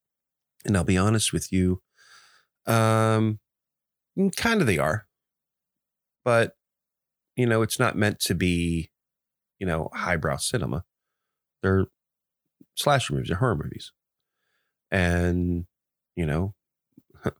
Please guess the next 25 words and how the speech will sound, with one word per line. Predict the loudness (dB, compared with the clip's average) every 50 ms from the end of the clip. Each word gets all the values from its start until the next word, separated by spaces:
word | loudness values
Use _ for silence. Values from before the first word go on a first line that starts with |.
| _ _ -4
one | -2 0 0
man's | 2 2 0 0 -2
gold's | -2 -2 0 0 0 -2 -2 -4
another | -2 -2 -2 0 0 0
man's | 0 0 0 0 0 0 0 0 0 -2 -4 -6 _ _ _ _ _ _ _ _ _ _ _ _ _ _ _ _ _ _ -8
coal, | -4 -2 -2 -2 -2 -6 _ _ _ _ _ -4
you | -2 0
know? | 0 0 -2 -6 -10 -18 -20 _ _ _ _ _ _
<laughs> | -14 -14 -14 _ -20 -20 _ _ _ _ _ _ _ _ _ -20 -20 -20 -20 -20 -20 -20 -20 -20 _ _ _ _ _ -2
Uh, | 2 2 4 4 4
but | 4 2 0 2
they | 2 2
did | 2 4 2 2 2 0
cut | 0 2 2 2 2 2
some | 0 0 2 2 2 2 2 2 2 2
of | 2 2
this | 2 2 2 2 2 2
movie. | 2 4 4 4 4 4 4 4 2 0 0 -4 _ _ _ _ _ _
Um, | 0 0 2 2 2 2 2 2 2 2 0 0 -2 -2 -6 _ _ _ _ _ _ _ _ _ _ _ _ _ -12 -12 -12 -12 _ _
they | -2 0
censored | 2 2 0 0 0 0 0 0
it | 0
in | 0
America. | 0 0 0 2 2 0 0 -2 -2 -2 -2 0 -2 -2 -4 -8 -10 _ _ _ _ _ _ _ _ _ -20 _ _ _ _ _ _ _ _ _ _ _ _ _ _ _ _ _ _
Uh, | -4 -2 -2 -2 -2 -4 -4 -6 -6 -8